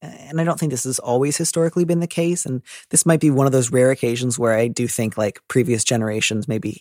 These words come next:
sometimes had a better handle on it than, than we do now. Like, I feel like in the Nancy Drew books, for example, like, she's always got, like, eight new boyfriends and she's always dumping one and, like, seeing another guy. And it's just kind of like, that's what you do. That's what dating is. You try a lot of people on,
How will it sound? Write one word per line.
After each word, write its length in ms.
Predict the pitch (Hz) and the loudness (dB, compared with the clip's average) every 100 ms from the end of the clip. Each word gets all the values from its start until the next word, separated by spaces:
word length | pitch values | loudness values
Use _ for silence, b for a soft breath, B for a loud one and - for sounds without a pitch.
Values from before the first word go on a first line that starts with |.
| - | -2
sometimes 500 | - 120 113 117 113 | 0 2 0 -2 0
had 120 | 117 | 0
a 60 | 113 | 2
better 340 | 110 107 120 | 0 -2 -6
handle 340 | - 123 123 120 | -10 -8 -6 -4
on 120 | 117 | -2
it 180 | 113 - _ | -4 -10 _
than, 400 | 123 113 110 156 | -4 -4 -6 -6
than 140 | 123 117 | -4 -2
we 120 | 120 | -2
do 140 | 117 | -2
now. 380 | 113 113 139 202 b b b b | -2 -2 -2 -4 b b b b
Like, 220 | 117 117 - | -4 -4 -4
I 40 | 151 | 4
feel 140 | 226 | 4
like 80 | 220 | 6
in 80 | 165 | 4
the 60 | |
Nancy 360 | 131 131 135 123 | 4 2 2 2
Drew 240 | 123 120 | 0 0
books, 380 | 127 151 - - | 0 0 -2 -4
for 140 | - | 0
example, 560 | 160 139 156 151 156 156 | -2 0 -2 0 0 0
like, 160 | 127 - | -2 -2
she's 180 | 139 | 2
always 260 | 127 127 139 | 4 4 2
got, 140 | 139 | 2
like, 180 | 107 113 135 | -2 -2 -4
eight 180 | 139 | -4
new 160 | 131 131 | 0 0
boyfriends 640 | 123 120 - 127 123 123 | 2 0 2 2 2 0
and 100 | 120 | -2
she's 160 | 117 131 | -2 -2
always 200 | 123 110 | 0 0
dumping 320 | 123 113 123 | -4 -2 -2
one 380 | 123 120 120 117 | 0 0 0 -2
and, 100 | 110 | -4
like, 200 | 107 101 | -8 -4
seeing 260 | - 127 120 | -2 -2 -4
another 220 | 117 117 | -4 -4
guy. 340 | 117 113 113 | -2 -2 -2
And 160 | 113 107 | -4 -6
it's 100 | - | -6
just 140 | 117 | -6
kind 120 | - 107 | -6 -6
of 60 | |
like, 160 | 117 - B B | -6 -8 B B
that's 180 | 226 - | 2 2
what 120 | 214 | 2
you 100 | 220 | 4
do. 180 | 214 139 | 4 4
That's 200 | 147 160 | 2 2
what 100 | 165 | 4
dating 300 | 185 160 117 | 4 2 -2
is. 260 | 82 87 | -6 -8
You 100 | - | -6
try 280 | - 139 123 | -2 2 4
a 80 | 131 | 4
lot 140 | 131 | 2
of 60 | 127 | 0
people 280 | - 127 127 | -2 0 2
on, 420 | 123 117 117 | 2 2 -2